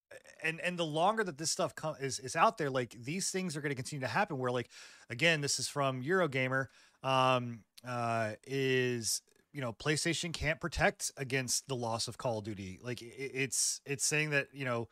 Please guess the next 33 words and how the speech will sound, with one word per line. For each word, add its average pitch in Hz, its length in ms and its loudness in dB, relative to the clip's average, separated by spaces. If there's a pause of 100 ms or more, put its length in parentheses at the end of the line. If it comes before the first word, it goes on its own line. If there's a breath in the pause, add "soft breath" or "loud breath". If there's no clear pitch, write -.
(440 soft breath)
th-, 139 140 -10
they're 175 140 6
continuing 185 520 -2
to 160 60 -2
try 156 360 4
to 147 120 0
put - 220 -6
out 160 240 4
there 127 160 0
that 113 300 -4
they're 135 200 0
going 135 560 -2 (140)
to, 127 520 -2 (680 loud breath)
it's 156 180 -6
gonna 160 220 2
cost, - 640 2 (140)
um, 120 520 2 (840)
them 143 160 2
the 135 80 -2
game 165 220 2
because 120 200 -4
Microsoft 127 480 0
is 117 120 -6
just 110 160 -6
gonna 127 120 -2
pull 160 260 0
it - 80 -12
eventually. 104 560 -10 (440 soft breath)
Um, 113 500 0 (460)
I, 123 40 -10
I, 123 240 -8
I 135 40 0
don't, 156 180 0